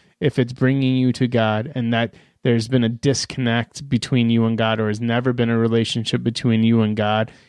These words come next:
you're about to have access to the greatest gift that you could ever have. And this is from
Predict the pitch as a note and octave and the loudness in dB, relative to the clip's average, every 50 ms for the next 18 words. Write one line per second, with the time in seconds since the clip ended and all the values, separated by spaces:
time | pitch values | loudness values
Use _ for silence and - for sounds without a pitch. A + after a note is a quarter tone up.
0 | _ _ - B2 A2+ A2 A#2 B2+ A#2+ A2+ - - B2 G#2+ A#2 A#2+ A2 A2 A2 A2 | _ _ -2 -2 0 0 2 0 0 0 -2 -4 -6 -4 -2 -2 -2 -2 -2 -4
1 | - B2 A#2 G#2+ G#2+ - - A#2+ G#2+ - - B2 A2+ A#2 A2 A#2 A2 A2+ A2 A2+ | -4 -6 -4 -6 -4 -4 -4 -4 -4 -4 -4 -4 -4 -4 -2 0 0 0 0 -2
2 | - - - - A2+ A2 G#2+ - - - - - _ - A#2 G#2 G#2 - - _ | -4 -4 -4 -2 -2 -2 -2 -4 -8 -14 -20 -10 _ -4 -2 -2 -2 -4 -8 _
3 | _ _ _ - B2+ A#2 A2 - B2 A2+ G#2+ G#2+ G#2+ G#2 G#2+ G#2 G#2 A2+ G#2+ G2+ | _ _ _ -4 -4 -4 -2 -2 -2 -2 -2 -2 -4 -4 -4 -4 -4 -2 -2 -2
4 | G2+ G#2 G#2 A#2 B2 - - B2+ A#2 A2 A2 A2 A2 - - - _ _ _ _ | -2 -4 -4 -6 -8 -8 -4 -2 -2 0 0 -2 -2 -4 -8 -14 _ _ _ _
5 | _ _ - D3 B2+ - D3 C3+ A#2+ - - - C#3 B2+ B2 A#2 A#2 A#2 A#2 - | _ _ -2 -2 0 0 0 0 -2 -2 -4 -2 -2 0 0 0 -2 -4 -6 -8